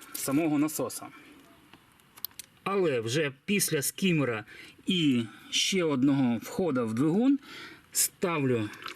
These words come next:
трійник і маю ось такий окремо також кран і ще один вхід. Це вхід в нас буде для води ззовні, наприклад,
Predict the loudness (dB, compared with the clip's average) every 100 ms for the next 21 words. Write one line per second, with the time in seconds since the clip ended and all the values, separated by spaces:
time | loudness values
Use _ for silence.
0 | -18 -14 -2 2 2 2 0 -4 -18 -20
1 | -18 -18 -18 -20 -6 0 2 2 -4 -12
2 | -12 -4 -2 0 0 -2 -2 -6 -18 -10
3 | -6 -4 -2 -4 0 0 0 -4 -14 -16
4 | -16 -10 -8 -4 -2 0 0 -2 -6 -20
5 | -20 -20 -20 -10 -8 -6 -6 -4 -2 0
6 | 0 -2 -20 -18 -18 -6 0 2 2 0
7 | 0 0 -2 -2 -8 -20 -20 -12 -4 -2
8 | 0 0 0 -6 -16 -12 -6 0 0 -2
9 | -16 -20 -20 -8 -2 0 0 -4 -4 -4
10 | -2 0 0 -2 -2 0 2 2 2 0
11 | 0 -4 -8 -20 -20 -20 -20 _ -20 -20
12 | -4 0 2 2 2 2 0 0 -2 -6
13 | -6 -4 0 0 -2